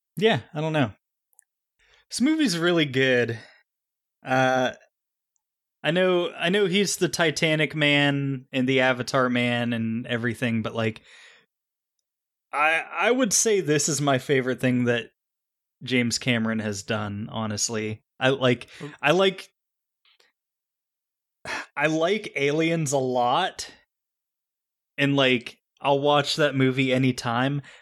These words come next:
Speaker 1: I think I like Terminator two better than Aliens.
Speaker 2: Well, Catherine Bigelow is my favorite thing that James Cameron has ever done.
Speaker 1: Whoa! All right.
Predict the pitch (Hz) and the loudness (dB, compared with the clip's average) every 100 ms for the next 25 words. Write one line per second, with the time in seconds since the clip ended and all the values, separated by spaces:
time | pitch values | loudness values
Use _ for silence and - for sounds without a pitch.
0 | _ 123 123 - - 151 160 151 135 131 | _ -2 -2 -8 -2 0 2 2 2 0
1 | 117 - 131 127 123 123 113 - 127 113 | 0 -2 0 2 2 2 0 -2 0 0
2 | 107 107 110 104 110 110 107 101 98 98 | 0 0 0 -2 -2 -2 -4 -6 -8 -8
3 | 113 - - _ _ _ _ _ _ _ | -6 -6 -8 _ _ _ _ _ _ _
4 | _ _ _ _ _ _ _ 120 208 233 | _ _ _ _ _ _ _ -6 -2 0
5 | 220 180 175 156 139 135 135 135 139 131 | 0 0 0 2 2 2 0 -2 0 -2
6 | 131 131 131 123 127 127 120 139 127 120 | -2 -4 -4 -4 -4 -4 -4 -4 -4 -4
7 | 113 127 113 110 110 - _ - 180 294 | -2 -2 0 -4 -4 -8 _ -8 -4 -2
8 | 254 240 240 233 233 233 226 214 - - | 0 0 0 0 0 0 -2 -4 -10 -6
9 | 135 127 131 107 | -2 0 -2 -4